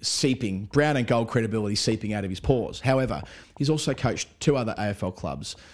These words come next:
You know, he's been involved at Port Melbourne for a, for a generation. He's been involved in the game since the late seventies. I mean,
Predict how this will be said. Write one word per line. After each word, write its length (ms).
You 100
know, 120
he's 220
been 160
involved 400
at 100
Port 180
Melbourne 300
for 180
a, 60
for 140
a 20
generation. 680
He's 200
been 180
involved 480
in 200
the 60
game 400
since 340
the 80
late 200
seventies. 500
I 20
mean, 280